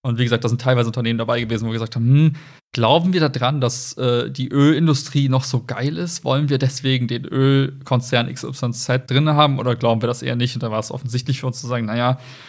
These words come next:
auch wenn die vielleicht noch die nächsten zwanzig, dreißig Jahre irgendwie gesch-, im Geschäft sind, aber langfristig wollen wir eigentlich nicht in die investieren.“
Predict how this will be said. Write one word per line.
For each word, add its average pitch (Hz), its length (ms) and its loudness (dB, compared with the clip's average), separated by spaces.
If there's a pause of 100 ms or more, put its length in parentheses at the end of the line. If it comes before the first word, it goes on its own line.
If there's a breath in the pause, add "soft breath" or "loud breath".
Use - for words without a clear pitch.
(100)
auch 131 140 -2
wenn 127 180 8
die 123 160 2
vielleicht 120 320 0
noch 113 80 -2
die 120 120 -4
nächsten 123 240 -4
zwanzig, 120 300 -2
dreißig 120 260 -6
Jahre 123 200 -2
irgendwie 113 260 -4
gesch-, - 180 -8
im 117 120 -6
Geschäft 131 340 2
sind, 127 300 4
aber 110 200 0
langfristig 117 600 -4
wollen 117 140 -4
wir 113 100 -6
eigentlich 131 220 -10
nicht 127 140 -6
in 123 100 -4
die 135 100 -12
investieren.“ 135 500 -8